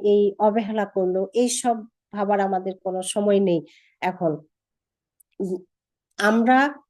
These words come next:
আহ, এই, আহ, don't care যে স্বভাব গড়ে তুলতে পারি যদি আমরা নারীরা, তবেই সত্যি আমরা ভালো থাকবো। আর, আহ, নারীরা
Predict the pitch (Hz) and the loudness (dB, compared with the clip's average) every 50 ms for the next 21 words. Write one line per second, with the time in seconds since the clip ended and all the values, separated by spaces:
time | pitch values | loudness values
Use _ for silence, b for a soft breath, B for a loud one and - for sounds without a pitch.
0 | _ _ _ - 185 185 190 196 196 196 - 208 208 208 208 196 190 185 196 - | _ _ _ -4 0 2 2 2 2 2 4 6 6 6 6 4 2 -2 -4 -2
1 | 185 190 190 185 180 180 180 185 214 226 247 269 269 - - 277 262 262 254 240 | 0 2 2 2 0 0 -2 2 2 2 2 2 -2 -4 -2 0 0 2 0 -2
2 | 220 - - - 208 190 196 220 208 - - - 233 202 226 214 196 185 - - | -6 -8 -6 -6 -6 -4 -2 -2 -2 -2 -2 -2 0 2 2 2 0 -2 -4 -4
3 | 185 180 180 180 180 _ _ _ - 208 196 190 175 175 180 175 180 - _ _ | -2 -2 -4 -4 -8 _ _ _ -8 -6 -6 -6 -4 -4 -4 -4 -6 -10 _ _
4 | - 175 170 165 185 247 294 277 233 190 175 180 196 254 339 - 196 170 170 180 | 0 0 2 2 2 2 2 2 2 0 2 2 2 2 4 2 2 0 0 0
5 | 175 180 175 165 160 170 175 190 208 254 254 - 247 226 226 269 277 277 277 - | 2 2 2 2 0 0 0 0 0 0 0 0 0 0 0 -2 -4 -4 -6 -8
6 | - 214 196 _ _ - 196 - 180 180 180 180 180 180 226 - - _ _ _ | -8 -8 -10 _ _ -6 -6 -4 -2 -2 0 0 0 0 -2 -4 -8 _ _ _
7 | - 226 202 202 190 190 190 160 156 165 - 160 156 151 151 b b b b b | -2 0 0 0 0 -2 -4 -6 -6 -8 -12 -12 -12 -12 -14 b b b b b
8 | b b - 185 180 180 180 185 180 175 175 - _ _ _ - 190 190 185 185 | b b -6 -4 -2 0 0 0 0 -2 -6 -14 _ _ _ -8 -4 0 0 2
9 | 185 185 190 214 214 220 226 254 247 262 262 262 262 254 | 2 2 4 4 4 2 2 0 0 2 2 2 2 0